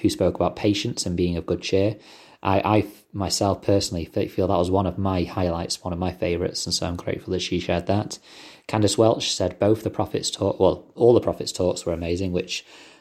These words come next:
again, I have to, uh, concur with that. And Tamar Kurgenven also referred to President Nelson's talk in the women's session.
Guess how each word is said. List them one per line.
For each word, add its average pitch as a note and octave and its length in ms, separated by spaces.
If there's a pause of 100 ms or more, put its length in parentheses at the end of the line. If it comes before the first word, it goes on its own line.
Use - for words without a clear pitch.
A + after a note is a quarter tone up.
again, F2 320
I F2 60
have F2 160
to, - 360
uh, F2 180 (200)
concur G2 340
with E2+ 140
that. F#2 200
And F#2 220 (320)
Tamar F#2+ 540 (140)
Kurgenven G#2+ 640
also G#2 400
referred F2 380
to - 80
President F#2 280
Nelson's F2 380
talk F2 240
in E2+ 80
the E2+ 40
women's F2+ 280
session. G2 360